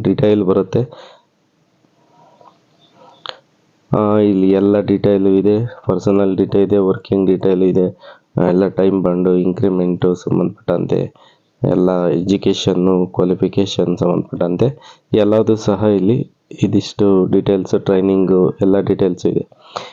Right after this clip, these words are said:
ಇಲ್ಲಿ ಲಾಸ್ಟಲ್ಲಿ ಕೊನೆಯದಾಗಿ ಇಲ್ಲಿ, ಆ, ಸೈನ್ ಸಿಗ್ನೇಚರ್ನ ಅಪ್ಲೋಡ್ ಮಾಡೋಕೆ ಇಲ್ಲಿ ಕೊಟ್ಟಿರ್ತಕ್ಕಂಥದ್ದು. ಆ,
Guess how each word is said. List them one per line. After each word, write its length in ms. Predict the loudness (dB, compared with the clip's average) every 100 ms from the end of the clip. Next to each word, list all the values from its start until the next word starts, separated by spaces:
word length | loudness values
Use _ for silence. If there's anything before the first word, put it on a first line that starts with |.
| _
ಇಲ್ಲಿ 220 | 2 4 4
ಲಾಸ್ಟಲ್ಲಿ 640 | 4 2 -2 -2 0 0
ಕೊನೆಯದಾಗಿ 880 | 2 2 2 2 2 2 2 4 4
ಇಲ್ಲಿ, 300 | 2 2 0
ಆ, 440 | -6 _ -2 0 -2 -6 -20 _ -20 -20 -8
ಸೈನ್ 360 | 0 2 2
ಸಿಗ್ನೇಚರ್ನ 640 | 0 0 2 0 0 0 2
ಅಪ್ಲೋಡ್ 500 | 2 -2 0 0 2
ಮಾಡೋಕೆ 260 | 0 0 0
ಇಲ್ಲಿ 160 | 0
ಕೊಟ್ಟಿರ್ತಕ್ಕಂಥದ್ದು. 960 | 2 0 0 0 -2 -2 0 0 0 -2 -4 _ _ _ -20 _ _ _ _ _
ಆ, 40 | -2